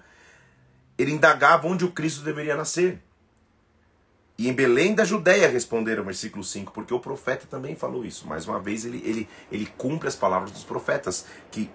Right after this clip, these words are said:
que, que Miqueias profetizou em Miqueias cinco, versículo dois, que de Belém, uma pequena cidade, veria um rei. Então, ao ouvir que o rei nasceu na região de Belém, não se, a, é, ele, ele não, não,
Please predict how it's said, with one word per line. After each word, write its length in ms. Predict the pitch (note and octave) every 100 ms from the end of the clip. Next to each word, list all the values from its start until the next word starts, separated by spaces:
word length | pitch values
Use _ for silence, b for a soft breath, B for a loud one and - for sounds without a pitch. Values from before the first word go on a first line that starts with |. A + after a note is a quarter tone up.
| -
que, 160 | - G#2
que 160 | -
Miqueias 540 | A2 G#2 - A#2+ A#2 -
profetizou 580 | A#2 A2+ B2+ B2 A2 C#3
em 80 |
Miqueias 320 | B2+ - A2+ A#2
cinco, 300 | - A#2 A2
versículo 400 | G2+ G#2+ G2+ G2
dois, 340 | G2 A2 - B B B
que 80 | A#2+
de 100 | A#2+
Belém, 560 | C3 D3 C3+ D3+ F#3 F3+
uma 160 | A#2 A#2
pequena 320 | A2+ B2 C3
cidade, 440 | - A#2+ G2 G#2
veria 380 | F#2+ A2+ G#2 G#2
um 80 | A#2
rei. 320 | A#2 F#2 - _ _ _ _ b b b -
Então, 420 | A#2 - F#3 F3 -
ao 220 | D#3 F#3+
ouvir 360 | F3+ C3 G#3 F#3
que 80 |
o 60 | G3
rei 160 | D3 E3+
nasceu 360 | D3+ - C#3+
na 60 | B2
região 360 | A#2 G2+ A2+
de 80 | B2
Belém, 420 | C3 B2+ G#2 - b b
não 140 | - A#2
se, 220 | C3 A#2+
a, 160 | - -
é, 160 | - G2
ele, 280 | A#2 A2+ A2
ele 100 | A2+
não, 240 | A#2+ D3+ -
não, 240 | - A#2+